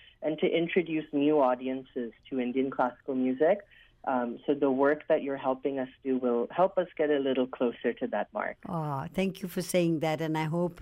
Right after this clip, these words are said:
Speaker 2: that the community gets together and supports you.
Speaker 1: Yes,
Speaker 2: Take
Speaker 1: likewise. Looking forward to seeing you all there.
Speaker 2: Take care.
Speaker 1: Take care. Bye.
Speaker 2: Bye-bye. Akhil Jobanputra, an amazing artist within our community.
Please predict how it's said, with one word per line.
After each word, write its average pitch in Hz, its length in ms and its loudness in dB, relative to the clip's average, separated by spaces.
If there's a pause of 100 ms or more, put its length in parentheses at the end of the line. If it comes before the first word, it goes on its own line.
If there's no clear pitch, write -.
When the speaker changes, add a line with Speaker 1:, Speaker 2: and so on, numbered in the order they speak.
Speaker 2:
that 160 260 -4 (640)
the 156 40 -6
community 180 520 -2
gets 160 300 -6
together 151 520 -6
and 147 220 -6
supports 160 600 -6
you. 123 180 -12 (760)
Speaker 1:
Yes, 143 180 4 (540)
Speaker 2:
Take 170 220 4
Speaker 1:
likewise. 127 320 -2
Looking 170 340 0
forward 156 380 2
to 151 100 -6 (100)
seeing 139 220 -4
you 131 140 2
all 120 200 2
there. - 260 -6 (300)
Speaker 2:
Take 175 220 -2
care. 127 240 -4 (800)
Speaker 1:
Take - 160 -8
care. - 220 -8 (120)
Bye. - 180 -12 (480)
Speaker 2:
Bye-bye. - 380 -12 (480)
Akhil 180 280 0
Jobanputra, 165 840 0 (200)
an 170 120 -4
amazing 170 480 -2
artist 139 540 -12 (100)
within 175 260 -2
our 156 120 2
community. 147 720 -2